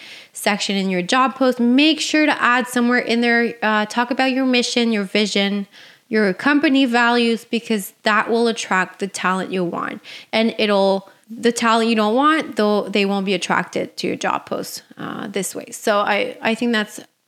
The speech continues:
that has been of great value to us. And for posting the job post, there are several things you can do. There are a lot of plat-, uh, platforms as well, uh, that you can,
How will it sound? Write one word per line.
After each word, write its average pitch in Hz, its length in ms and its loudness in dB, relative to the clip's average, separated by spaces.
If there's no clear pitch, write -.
that 202 120 -2
has 196 220 -2
been 185 220 -4
of 175 180 -6
great - 260 -8
value 185 440 -4
to - 160 -8
us. - 260 -16
And 269 180 2
for 302 180 2
posting 320 520 2
the 392 80 4
job 240 400 2
post, 196 380 0
there 214 140 4
are 214 80 2
several 220 380 2
things 220 340 0
you 214 80 -2
can 226 260 0
do. 277 360 2
There 277 120 4
are 208 60 4
a 202 40 2
lot 202 260 2
of 277 140 0
plat-, 254 340 0
uh, 208 300 2
platforms 254 640 0
as 233 240 -2
well, 262 500 2
uh, 214 360 0
that 202 120 0
you 214 180 -2
can, 202 380 -4